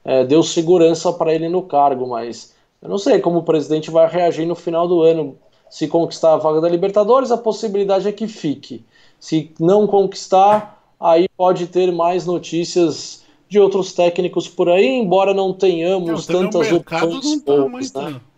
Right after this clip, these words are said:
Speaker 1: Exatamente, a gente não tem muita, a gente não tem muita opção de reposição, né? Então vamos esperar, vamos ver o que, que acontece com esse Corinthians ainda, que busca ainda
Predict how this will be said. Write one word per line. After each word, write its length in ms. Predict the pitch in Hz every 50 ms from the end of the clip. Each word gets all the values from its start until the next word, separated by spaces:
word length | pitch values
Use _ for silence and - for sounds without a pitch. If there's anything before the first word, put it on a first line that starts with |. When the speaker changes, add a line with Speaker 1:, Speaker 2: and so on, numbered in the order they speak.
| _ _ _ _ _ _ _ _ _ _ _ _ _ _ _ -
Speaker 1:
Exatamente, 920 | 131 135 123 127 143 151 151 - 170 147 135 131 123 113 113 107 - -
a 20 | 127
gente 220 | 127 120 - -
não 160 | 151 147 151
tem 140 | 139 160 160
muita, 540 | 156 156 160 156 160 165 160 147 131 113 - _ _ _ _ _ _ _ -
a 60 | 147
gente 180 | 156 156 -
não 120 | 185 180 160
tem 120 | - 165 165
muita 280 | 151 156 147 151 165
opção 420 | 156 147 - - - 160 156 151 147
de 120 | 143 151
reposição, 800 | 139 143 151 - - 151 156 143 143 139 - - - 131 127 123
né? 180 | 123 127 127 127 - - - - _ _
Então 200 | - 190 196 190
vamos 240 | 190 202 196 196 -
esperar, 380 | - - 180 170 160 160 165
vamos 320 | 160 156 165 165 165 147 135
ver 480 | 147 160 160 156 147 139 107 - - _ _ _ _ _ _ _
o 20 |
que, 120 | _ - 151
que 100 | - 165
acontece 540 | 156 - 160 147 131 - 151 139 123 -
com 100 | - 156
esse 160 | 147 139 - 147
Corinthians 600 | - 151 147 139 147 151 151 - 143 131 123 127
ainda, 400 | 135 135 135 147 151 151 156 139
que 180 | 139 - 220 226
busca 560 | 180 156 175 233 285 285 - - - 240 214
ainda 580 | 175 165 170 196 202 175 196 190 170 143 -